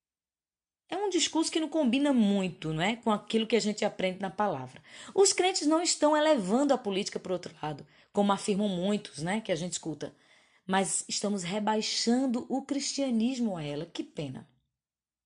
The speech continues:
Nós poderíamos, bem que poderíamos elevar a política a um padrão mais alto, mas nós estamos rebaixando o cristianismo à política. A fé brasileira,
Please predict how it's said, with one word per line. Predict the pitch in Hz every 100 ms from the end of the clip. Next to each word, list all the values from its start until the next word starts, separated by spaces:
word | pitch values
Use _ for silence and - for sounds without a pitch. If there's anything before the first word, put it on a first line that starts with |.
| _ _ _ -
Nós | 185 196
poderíamos, | - 277 311 247 202 151
bem | 190
que | 233
poderíamos | - 208 185 185 165 185 -
elevar | 190 202 156 190
a | 226
política | 180 147 143 - - _ _
a | -
um | 185
padrão | 185 160 165
mais | 185 190 160
alto, | 127 104 - _ _ _ _ _ _
mas | 165 175 160
nós | 175 170
estamos | 180 - 175 180 160
rebaixando | 156 226 233 233 220 - 185 175 180 - -
o |
cristianismo | 180 185 170 - 175 165 156 151 190 _
à | 196
política. | 220 180 143 131 - - - _ _ _ _ _ _ _ _ _ _ -
A | 175
fé | - 170
brasileira, | 165 151 147 160 156 -